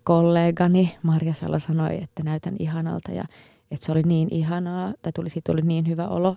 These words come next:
Niin kuin, että, että se on niin kuin mennyt niin pitkälle, että joku on sanonut haastattelussa sen, joka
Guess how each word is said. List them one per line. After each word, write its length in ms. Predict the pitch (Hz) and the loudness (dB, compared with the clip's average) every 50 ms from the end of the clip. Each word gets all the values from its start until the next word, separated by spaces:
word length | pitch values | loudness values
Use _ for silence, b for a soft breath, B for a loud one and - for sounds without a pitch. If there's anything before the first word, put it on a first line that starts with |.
| - - | -2 0
Niin 120 | 185 175 | 2 4
kuin, 80 | 175 175 | 4 4
että, 120 | - 180 - - | 4 2 0 2
että 140 | 175 170 - | 0 2 4
se 60 | 180 | 2
on 100 | 175 175 - - | 2 2 0 0
niin 200 | 180 175 170 156 | 0 0 0 2
kuin 100 | 175 170 | 2 4
mennyt 260 | 180 175 170 170 175 | 4 6 6 6 6
niin 260 | 190 196 196 175 170 165 | 6 6 6 6 4 2
pitkälle, 400 | 170 165 - - - 156 156 156 | 0 0 0 -2 -2 0 0 2
että 140 | 160 - | 2 0
joku 140 | 160 - - | 0 2 2
on 120 | 156 160 151 | 0 0 0
sanonut 280 | 156 151 151 160 151 | 0 0 0 0 0
haastattelussa 720 | 151 165 160 160 165 - - - _ - - - 160 - 160 | 2 4 4 4 2 0 -6 -6 _ -2 -2 -2 -2 -4 -6
sen, 360 | - - - 170 180 190 b b b b b b b b b b b _ _ _ _ _ | -4 -4 -2 -2 -2 -2 b b b b b b b b b b b _ _ _ _ _
joka 180 | 151 156 - | -4 0 0